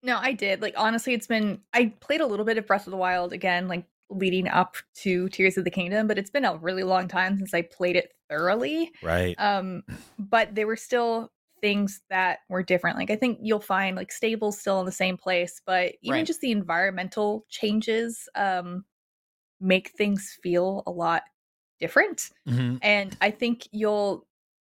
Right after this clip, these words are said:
Speaker 1: yeah, they're just, there are things you will think you know, and actually you don't. <laughs> That's the most, that's the most I can say, um, without spoiling things. And it, that's all on the original map, and just the way that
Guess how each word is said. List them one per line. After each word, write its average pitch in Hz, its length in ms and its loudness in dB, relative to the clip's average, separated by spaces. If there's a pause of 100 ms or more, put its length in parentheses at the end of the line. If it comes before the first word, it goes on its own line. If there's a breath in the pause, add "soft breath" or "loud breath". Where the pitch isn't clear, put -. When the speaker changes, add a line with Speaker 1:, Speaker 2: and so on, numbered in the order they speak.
(160)
Speaker 1:
yeah, 240 300 0
they're 233 220 0
just, - 340 -6 (680 loud breath)
there 302 160 0
are 349 60 -4
things 349 360 -4
you 269 80 0
will 247 120 6
think 220 340 -2
you 208 120 -2
know, 190 420 0 (400)
and 220 140 -2
actually 202 440 2
you 185 160 0
don't. 165 320 -2 (320)
<laughs> - 180 0
That's 254 800 0
the 254 120 0
most, 220 440 -2 (340 loud breath)
that's 262 200 4
the 311 80 0
most 254 260 0
I 240 80 2
can 220 180 -4
say, 185 420 0
um, 180 580 -2
without 190 440 2
spoiling 180 520 0
things. - 360 0
And 196 180 2
it, 208 200 -2
that's 220 240 2
all 202 240 0
on 196 320 -2
the 190 120 -4
original 180 340 -2
map, 180 400 0
and 196 180 0
just 202 260 -2 (420)
the 226 100 0
way 214 300 0
that 214 160 -4